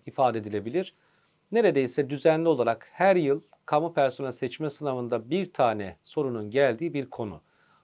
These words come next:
O nedenle de karşımıza çıkabilecek o muhtemel soruyu cevaplayabilmek için bu videodaki anlatımları çok güzel bir şekilde dinleyip özümseyelim ve hiç formül kullanmadan yine işin mantığını harekete geçirerek,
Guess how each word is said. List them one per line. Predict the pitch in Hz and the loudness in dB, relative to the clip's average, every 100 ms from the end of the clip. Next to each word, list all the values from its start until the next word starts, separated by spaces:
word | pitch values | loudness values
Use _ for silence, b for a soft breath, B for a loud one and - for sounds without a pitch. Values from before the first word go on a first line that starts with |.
| - | -4
O | 240 | 0
nedenle | 254 214 185 143 | 2 4 4 2
de | 160 | 0
karşımıza | 160 160 160 160 160 | 2 0 -2 -8 -10
çıkabilecek | - 147 131 127 143 160 | -6 -4 -4 -6 -6 -4
o | 143 | -4
muhtemel | 139 - 147 165 165 | -6 -4 0 2 0
soruyu | - 117 110 | -2 -2 2
cevaplayabilmek | 139 120 - 110 104 101 92 | 2 2 0 -4 -4 -10 -12
için | - 180 185 - | -6 -6 -6 -2
bu | 196 143 | -2 0
videodaki | 131 113 104 - | -4 -4 -4 -8
anlatımları | - 147 139 117 127 107 117 | -8 -6 -6 -6 -8 -8 -8
çok | - 160 135 | -6 -8 -4
güzel | 123 135 127 | 2 2 2
bir | 113 | -4
şekilde | - - 113 104 | -12 -10 -8 -6
dinleyip | 110 131 120 147 _ _ _ _ - | -6 -4 -4 -6 _ _ _ _ -2
özümseyelim | 165 160 160 160 147 180 180 b b _ | 0 0 -2 -2 0 -2 -6 b b _
ve | 175 175 | 0 0
hiç | 165 190 - | -2 -12 -4
formül | 180 175 170 165 | 0 2 0 -4
kullanmadan | - 160 180 175 139 127 160 - b _ 208 | -4 4 4 4 2 2 0 -6 b _ -2
yine | 185 160 | -2 -2
işin | - 180 170 | -4 -2 0
mantığını | 151 151 - 151 147 156 | 0 0 0 -2 -2 -4
harekete | - 160 160 143 135 | -2 0 -2 -2 -2
geçirerek, | 147 - 117 110 160 | -2 -2 -2 0 -2